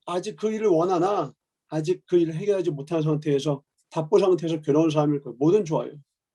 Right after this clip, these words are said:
이 둘 다 해결책이 뭔 줄 알아요? 간절함은 문제, 간절함은 해답의 근원이 아니에요. 감정은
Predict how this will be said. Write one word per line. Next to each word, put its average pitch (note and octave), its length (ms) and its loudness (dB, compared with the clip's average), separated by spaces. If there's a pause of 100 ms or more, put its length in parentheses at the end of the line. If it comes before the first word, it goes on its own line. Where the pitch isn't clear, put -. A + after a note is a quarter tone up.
(840)
이 G3 160 0
둘 G3+ 200 2
다 E3 100 8
해결책이 G#3 440 4
뭔 E3 180 4
줄 F3+ 100 4
알아요? D#3+ 380 0 (920)
간절함은 G#3 800 2 (240)
문제, G3+ 540 -2
간절함은 G3+ 520 2
해답의 F#3+ 500 2 (320)
근원이 E3+ 320 0
아니에요. C3 380 -4
감정은 G3+ 720 4